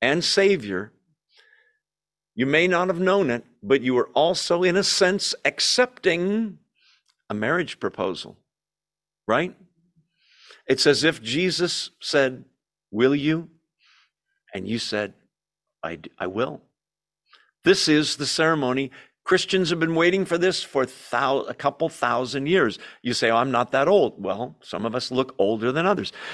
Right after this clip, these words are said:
Let's keep rolling. Uh, <clears throat> "Blessed are those who are invited to the wedding supper, the marriage supper of the Lamb." And why is this in here? Oh, by the way, one commentator wrote that,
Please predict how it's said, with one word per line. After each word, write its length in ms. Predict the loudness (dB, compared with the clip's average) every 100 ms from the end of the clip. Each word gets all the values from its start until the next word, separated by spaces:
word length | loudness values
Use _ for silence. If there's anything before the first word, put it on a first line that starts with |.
| 0
Let's 220 | 2 2
keep 240 | 4 4 6
rolling. 340 | 6 6 0 -8 -20 -20 -20 -20 -20 _ _ -2
Uh, 260 | 2 4 2 -2 _ _ 4
<clears throat> 260 | 6 4
"Blessed 440 | 4 4 4 4 4
are 180 | 6
those 320 | 6 6 4 4
who 100 | 4
are 240 | 2 0 -2
invited 560 | -2 2 2 4 2 6
to 80 |
the 100 | 4
wedding 400 | 6 4 4 2
supper, 520 | 0 0 0 2 0 2
the 100 | 2
marriage 400 | 4 4 2 2
supper 380 | 0 2 0 0
of 200 | 0 0
the 80 | 0
Lamb." 380 | 2 0 -4 -10 _ _ _ _ _ _ _ _ _ _ -4
And 160 | -2 0
why 180 | 0
is 220 | 0 0 0
this 220 | 2 0
in 100 | -4
here? 200 | -4 -8 -10 -2
Oh, 200 | 2 2
by 160 | 2 2
the 80 |
way, 180 | 4 2 -2 -2
one 200 | 2 2
commentator 480 | 4 4 4 2 4
wrote 360 | 4 2 2 0
that, 200 | 0